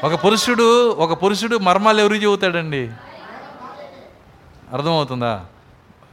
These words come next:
పొరపాటున పురుషుని నమ్మమాకండి, భార్యకి చెప్పడం, చె-, చెప్పడేమో అని చెప్పమాకండి.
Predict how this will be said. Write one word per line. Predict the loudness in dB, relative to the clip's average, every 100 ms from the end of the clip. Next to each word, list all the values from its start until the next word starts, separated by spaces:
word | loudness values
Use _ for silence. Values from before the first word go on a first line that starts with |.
| -20 -20 _ -2
పొరపాటున | 0 2 4 4 2 -4
పురుషుని | -4 -4 -4 -2
నమ్మమాకండి, | -2 0 -2 -2 -4 0
భార్యకి | 0 0 -2
చెప్పడం, | -4 -4 -6
చె-, | -6 -8 -6
చెప్పడేమో | -4 0 0 2 2 0
అని | 0
చెప్పమాకండి. | -2 -2 -4 -6 -10